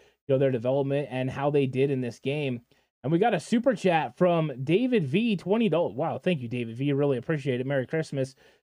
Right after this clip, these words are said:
Says, hashtag T C C L F G, which means let's effing go, forty-niners. Thanks so much, David V. Really appreciate the super chat and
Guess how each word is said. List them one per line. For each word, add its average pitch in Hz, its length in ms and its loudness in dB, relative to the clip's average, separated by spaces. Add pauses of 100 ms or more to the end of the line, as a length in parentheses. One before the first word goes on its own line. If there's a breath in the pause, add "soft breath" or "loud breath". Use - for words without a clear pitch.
(100)
Says, 139 120 -2
hashtag 214 480 2
T 214 120 0
C 196 200 -2
C 190 400 0 (680 soft breath)
L 294 240 4
F 269 160 4
G, 185 220 2
which 208 180 2
means 175 240 2
let's 269 420 0
effing 214 440 2
go, 208 300 2
forty-niners. 160 920 2 (400 soft breath)
Thanks 175 240 2
so 156 200 2
much, 156 360 2
David 147 420 0
V. 156 240 2
Really 156 400 2
appreciate 151 840 0 (280 soft breath)
the 127 80 -10
super 190 260 0
chat 131 360 0
and 123 360 -6